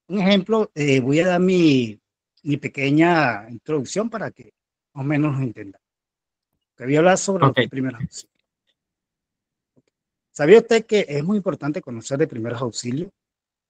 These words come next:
Speaker 1: El primer auxilio podía ahorrarnos diferentes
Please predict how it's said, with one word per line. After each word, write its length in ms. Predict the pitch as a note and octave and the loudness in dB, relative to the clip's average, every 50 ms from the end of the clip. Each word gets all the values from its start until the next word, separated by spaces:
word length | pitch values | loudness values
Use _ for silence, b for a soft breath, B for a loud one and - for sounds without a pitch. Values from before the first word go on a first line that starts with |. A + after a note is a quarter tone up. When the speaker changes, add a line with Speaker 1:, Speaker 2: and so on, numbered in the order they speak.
| _ _ _ | _ _ _
Speaker 1:
El 60 | - - | -20 -6
primer 260 | _ D#3 D#3 F3 G#3 | _ 4 6 8 8
auxilio 400 | A#3 A#3 A3+ - G3 G3 A3 G#3 | 8 8 6 6 4 4 4 4
podía 480 | - D#3 C#3+ C3 C3 C#3+ E3+ F#3 G3 - | 4 0 0 2 4 4 4 2 0 -4
ahorrarnos 760 | - C#3+ C3+ B2+ A#2+ - A3 A#3 G#3 D#3 A#2+ A#2 B2 A#2 _ _ _ _ _ _ _ _ _ | -2 0 0 0 0 -2 -4 -4 -2 -2 -4 -4 -6 -6 _ _ _ _ _ _ _ _ _
diferentes 1040 | - C3+ D3 C#3 - - C#3+ C#3+ D#3 G3 A3+ A3+ G#3+ - - G#3+ G#3+ - - - | 0 0 0 0 0 0 2 4 4 4 4 2 -4 -4 -4 -6 -6 -6 -10 -20